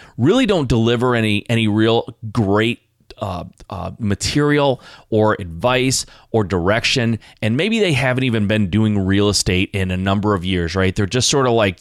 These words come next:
recycling techniques that they were been talking about for decades. But I will tell you, I have completely changed my philosophy.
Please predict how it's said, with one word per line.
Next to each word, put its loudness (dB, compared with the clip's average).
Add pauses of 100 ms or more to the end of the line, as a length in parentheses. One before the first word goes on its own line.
(120)
recycling 0
techniques -4
that -2 (240)
they 0
were 2
been 0
talking -4
about 0
for -4
decades. -4 (500)
But 0 (360)
I 2
will 4
tell 0
you, 2 (100)
I 0
have 0
completely -2
changed -2 (120)
my 0
philosophy. -2